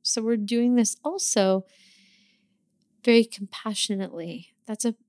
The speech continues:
really strong part of the message that I received is, like, you know, it's this real intense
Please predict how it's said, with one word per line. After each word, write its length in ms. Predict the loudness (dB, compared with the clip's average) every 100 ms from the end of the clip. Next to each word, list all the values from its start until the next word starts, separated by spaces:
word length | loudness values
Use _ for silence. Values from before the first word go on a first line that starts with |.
| _
really 320 | 0 6 6 6
strong 460 | 2 2 2 2
part 280 | -2 -4 -2
of 120 | -2
the 80 | -2
message 580 | -4 -2 -2 -4 -6 -6
that 160 | -8
I 120 | -6 -4
received 640 | -4 -4 -4 -2 -2 -4
is, 200 | -6 -4
like, 240 | -6 -10 _ _ _ _ _ -20 _ _ _ _
you 180 | -4 0
know, 180 | 2 2
it's 180 | 0
this 180 | 0 0
real 180 | 0 0
intense 880 | 0 -2 -2 0 0 0 0 0